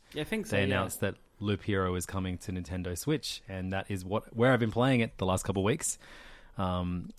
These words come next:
Speaker 2: for those who haven't played it before, it is a roguelike game, um, where you are essentially a hero making your way in a, you, a, a loop, looping around a, a path, um, from, from your camp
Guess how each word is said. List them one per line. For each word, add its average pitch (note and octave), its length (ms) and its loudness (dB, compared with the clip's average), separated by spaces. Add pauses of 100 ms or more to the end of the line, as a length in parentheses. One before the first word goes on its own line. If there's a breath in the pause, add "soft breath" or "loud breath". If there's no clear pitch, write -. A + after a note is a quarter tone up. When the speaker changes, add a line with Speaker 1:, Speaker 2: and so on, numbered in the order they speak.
(100)
Speaker 2:
for - 120 -6
those F#2 200 -2
who G2 80 0
haven't F#2+ 160 0
played G2 160 -2
it F#2 40 -6
before, G2 380 -2
it G2 60 -2
is G2+ 100 0
a G#2 120 2
roguelike G2+ 480 0 (840)
game, G2+ 420 0 (400 soft breath)
um, G2 500 -2
where G2 540 -2
you G2+ 760 -2 (100)
are G2+ 240 2
essentially A#2 400 0
a G2+ 60 4
hero D3 500 6
making A#2+ 320 2
your A2 140 4
way G2+ 420 2 (100)
in G#2 120 0
a, A2+ 220 -4
you, A#2+ 200 0
a, G#2+ 140 2
a A2 60 2
loop, B2 360 6
looping D#3 380 6
around A2+ 500 6 (460 loud breath)
a, F#2+ 380 2 (240)
a G2+ 80 -2
path, - 640 6 (300 soft breath)
um, F#2+ 260 0
from, G2 300 0
from G2+ 180 -4
your G2 100 0
camp B2+ 380 0